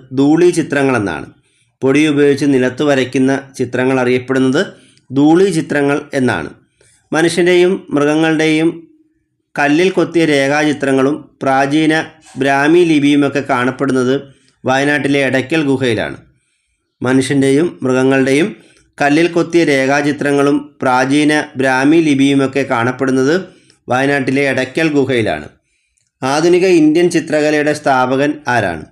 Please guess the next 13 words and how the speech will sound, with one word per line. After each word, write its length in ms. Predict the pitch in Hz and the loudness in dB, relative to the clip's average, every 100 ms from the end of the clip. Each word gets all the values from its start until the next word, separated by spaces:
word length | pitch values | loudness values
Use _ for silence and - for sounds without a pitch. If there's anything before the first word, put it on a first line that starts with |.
| _ _ _ _ - | _ _ _ _ -4
രാജാ 320 | 127 135 147 143 | -2 0 0 0
രവിവർമ്മ. 460 | 127 120 113 87 78 - _ _ _ _ _ - | 2 2 0 -4 -10 -16 _ _ _ _ _ -4
ആധുനിക 460 | 127 135 139 139 147 127 | 0 2 2 2 0 0
ഇന്ത്യൻ 240 | 123 151 | 0 0
ചിത്രകലയുടെ 640 | 151 117 135 127 135 131 131 - | -2 -4 -2 0 0 -2 -2 0
സ്ഥാപകൻ 420 | 120 117 127 143 - _ _ _ | 0 0 0 -4 -8 _ _ _
രാജാ 320 | 139 151 165 170 | -2 0 0 0
രവിവർമ്മയാണ്. 760 | 151 143 147 139 135 98 76 80 _ _ _ _ | 0 2 2 2 0 -2 -6 -12 _ _ _ _
കേരളത്തിലെ 540 | 147 156 175 180 180 185 - 139 | -2 0 0 0 0 -2 -4 -2
ആധുനിക 320 | 139 151 165 165 | 0 2 2 0
ചിത്രകലയുടെ 600 | 151 147 151 151 147 139 | -2 0 0 0 0 -2
പിതാവെന്നറിയപ്പെടുന്ന 880 | 139 131 135 147 151 147 143 143 143 | -2 0 2 2 2 2 0 0 0
ആരാണ്? 380 | 135 117 110 | 2 0 -2